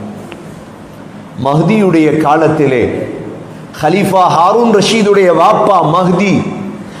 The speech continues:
அபு ஜாஃபர் மன்சூருடைய மகன் மஹ்தி, அப்பாசிய ஹிலாஃபத். சகோதரர்களே, இந்த பூமியில் மூன்றில் ஒரு பகுதியை ஆண்டவர்கள் முஸ்லிம்கள்.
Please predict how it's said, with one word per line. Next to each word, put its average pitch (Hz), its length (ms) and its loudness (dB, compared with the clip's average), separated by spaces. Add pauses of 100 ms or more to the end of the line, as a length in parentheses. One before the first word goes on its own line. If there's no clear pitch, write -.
(120)
அபு 165 240 2
ஜாஃபர் 233 480 2
மன்சூருடைய 214 760 2
மகன் 214 400 2
மஹ்தி, 190 460 2 (720)
அப்பாசிய 208 640 2 (120)
ஹிலாஃபத். 202 580 2 (600)
சகோதரர்களே, 180 1000 0
இந்த 170 220 2
பூமியில் 262 760 2
மூன்றில் 269 760 4
ஒரு 247 140 4
பகுதியை 233 680 2
ஆண்டவர்கள் 226 720 2
முஸ்லிம்கள். 160 800 0